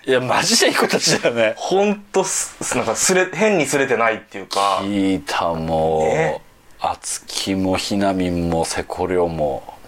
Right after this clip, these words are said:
Speaker 1: みんないいやつ。
Speaker 2: すごいね。
Speaker 1: で、鶴野さんね。
Speaker 2: <laughs> 鶴野さんもすごいピュアだしね。
Speaker 1: め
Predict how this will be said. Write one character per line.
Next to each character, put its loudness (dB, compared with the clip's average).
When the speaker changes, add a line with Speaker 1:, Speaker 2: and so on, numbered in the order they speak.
Speaker 1:
み -8
ん -8
な -2
い 2
い 2
や 0
つ。 -2
Speaker 2:
す 0
ご 4
い 0
ね。 -4
Speaker 1:
で、 2
鶴 0
野 -2
さ -2
ん -12
ね。 0
Speaker 2:
<laughs> -8
鶴 2
野 6
さ 6
ん -2
も 2
す 0
ご 4
い 0
ピ 0
ュ 4
ア 4
だ 4
し -4
ね。 4
Speaker 1:
め -6